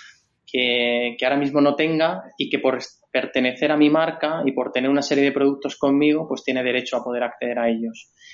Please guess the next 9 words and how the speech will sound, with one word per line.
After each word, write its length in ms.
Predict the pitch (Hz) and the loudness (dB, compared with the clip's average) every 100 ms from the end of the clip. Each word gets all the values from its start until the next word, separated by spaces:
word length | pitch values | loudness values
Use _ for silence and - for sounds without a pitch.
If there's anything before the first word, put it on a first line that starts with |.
| - _ | -20 _
Y 140 | 139 | 0
eso 140 | 143 - | 0 0
se 120 | 156 | 0
traduce 600 | 151 151 160 180 180 175 | 2 2 2 0 0 -2
en 160 | 135 123 | -4 -2
plataformas 760 | 123 123 - 143 147 151 - - | -2 -4 0 2 4 2 -2 -4
de, 380 | 135 131 127 123 | -2 -2 -4 -10
de 80 | 127 | -6
marketplace, 720 | 127 - 117 156 180 214 214 | -6 -6 -4 0 2 2 -2